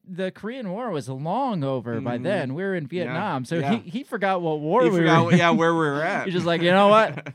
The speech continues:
Speaker 2: <laughs>
Speaker 1: Fuck it.
Speaker 2: <laughs>
Speaker 1: Fuck Korea." And
Speaker 2: Bomb
Speaker 1: you're like,
Speaker 2: threat. What, sir? We're
Speaker 1: "You
Speaker 2: not in
Speaker 1: mean, you
Speaker 2: Korea.
Speaker 1: mean Vietnam,
Speaker 2: <laughs>
Speaker 1: right?"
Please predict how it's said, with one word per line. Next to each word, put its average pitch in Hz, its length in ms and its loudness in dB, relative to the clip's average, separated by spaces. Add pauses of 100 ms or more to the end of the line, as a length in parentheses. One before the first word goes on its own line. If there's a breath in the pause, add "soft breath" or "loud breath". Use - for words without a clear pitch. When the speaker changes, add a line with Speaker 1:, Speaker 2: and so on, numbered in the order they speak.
(100)
Speaker 2:
<laughs> - 160 -20
Speaker 1:
Fuck 185 280 2
it. 165 140 2
Speaker 2:
<laughs> 208 1000 -6
Speaker 1:
Fuck 214 240 0
Korea." 160 340 -2
And 139 80 -4
Speaker 2:
Bomb 156 140 -2
Speaker 1:
you're 170 80 2
like, 165 80 0
Speaker 2:
threat. 135 120 -6
What, 151 220 -8
sir? 208 180 -6
We're 151 140 -4
Speaker 1:
"You 165 80 0
Speaker 2:
not 185 60 2
in 180 60 0
Speaker 1:
mean, 196 120 0
you 175 60 -2
Speaker 2:
Korea. 170 240 0
Speaker 1:
mean 190 160 0
Vietnam, 160 480 0
Speaker 2:
<laughs> - 0 -
Speaker 1:
right?" 135 320 -2